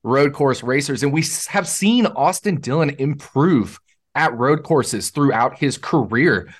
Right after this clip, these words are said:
So he is getting better at these road courses, and he's getting these borderline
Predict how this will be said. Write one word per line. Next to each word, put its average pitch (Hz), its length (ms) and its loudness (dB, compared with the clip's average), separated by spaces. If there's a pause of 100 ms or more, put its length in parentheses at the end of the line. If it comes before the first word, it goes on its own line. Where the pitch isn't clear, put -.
(200)
So 156 160 0
he 208 100 4
is 196 140 0
getting 156 580 0
better 147 300 2
at 135 240 0
these 120 180 -4
road 131 240 0
courses, 117 380 -4
and 139 60 0
he's 135 120 0
getting 160 400 0
these 139 160 0
borderline 135 800 0